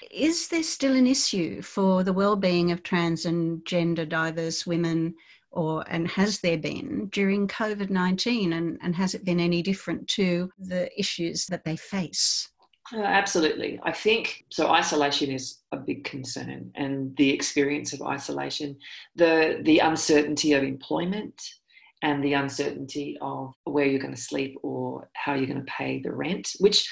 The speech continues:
Speaker 2: a lot of people have experienced. There's absolutely no question about that. But we do know the trans and gender diverse community is, I suppose, the, the canary in the coal mine for a lot of these issues, and are often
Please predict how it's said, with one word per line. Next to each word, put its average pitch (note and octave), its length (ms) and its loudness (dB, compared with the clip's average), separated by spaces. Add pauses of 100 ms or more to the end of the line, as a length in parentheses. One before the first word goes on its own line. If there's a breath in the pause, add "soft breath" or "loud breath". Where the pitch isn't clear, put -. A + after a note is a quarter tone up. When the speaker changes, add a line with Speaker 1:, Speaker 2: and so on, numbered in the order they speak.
(360 loud breath)
Speaker 2:
a F#3 40 4
lot F#3+ 380 10
of G3+ 160 4
people E3+ 300 6
have D3 120 2
experienced. C#3 720 -6
There's D3 280 -6
absolutely D3 420 -4
no C#3 60 -8
question C#3 340 -8
about C#3 320 -6
that. C#3+ 240 -12
But D3 140 4
we D3 160 8
do D#3 300 10
know C#3+ 260 2 (120)
the - 80 -4
trans C#3 300 -4
and C3 100 -14
gender B2+ 120 -6
diverse C#3 300 -6
community C3+ 500 -6 (180)
is, C#3 580 4 (280)
I C3 60 -6
suppose, D3 440 4
the, - 300 -2
the D3+ 80 2
canary D3+ 500 6
in C#3 100 -4
the C3+ 100 -12
coal D3+ 420 2
mine - 500 -6 (380 loud breath)
for D3+ 140 0
a C#3+ 40 4
lot C#3 160 2
of C3 60 -2
these C3 160 -4
issues, - 720 -8 (100)
and C#3 340 -4 (200)
are D#3+ 260 0
often F3 480 0